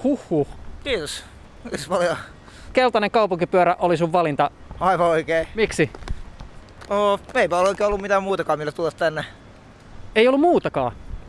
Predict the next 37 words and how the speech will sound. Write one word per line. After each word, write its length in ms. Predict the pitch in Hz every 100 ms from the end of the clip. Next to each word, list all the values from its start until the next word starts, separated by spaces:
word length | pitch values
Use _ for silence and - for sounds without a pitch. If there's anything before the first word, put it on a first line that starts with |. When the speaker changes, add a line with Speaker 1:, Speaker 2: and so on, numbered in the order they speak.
| - -
Speaker 2:
Rahat 280 | 208 196 180
loppu, 240 | 185 -
ei 80 | 175
voinut 160 | 160 165
ostaa 200 | - 180
bussilippua. 640 | 165 - 143 117 - 151 -
Speaker 1:
Aa, 400 | 214 247 254 240
niin 160 | 226 233
just. 180 | 208 -
Okei, 280 | 208 233 202
tämmönen 400 | - 226 185 160
homma. 340 | 151 143 135 - -
Vedät 200 | 214 247
sä 80 | -
usein 380 | 240 220 185 156
kaupunkifillarilla? 800 | - 151 131 - 123 117 117 - - - - -
Speaker 2:
Aina 180 | 214 185
kun 80 | 147
tulee 180 | 160 165
tällainen 340 | 175 147 139
tilanne, 380 | 151 143 151 151
niin 140 | 160
joo. 220 | 160 160 143 - - - -
Speaker 1:
Onks 180 | 196
se 80 | 220
sun 100 | 202
mielestä 260 | 190 185 208
hyvä 180 | 220 208
vaihtoehto, 560 | 202 185 202 175 196
vaikkei 300 | 190 - 196
sulla 160 | 202 190
nyt 140 | -
vaihtoehtoja 600 | 202 180 190 170 196 180
ookaan? 540 | 175 175 - 175 175 160 - - -
Speaker 2:
On, 240 | 277 208
on, 240 | 139 190 135
on. 260 | 160 190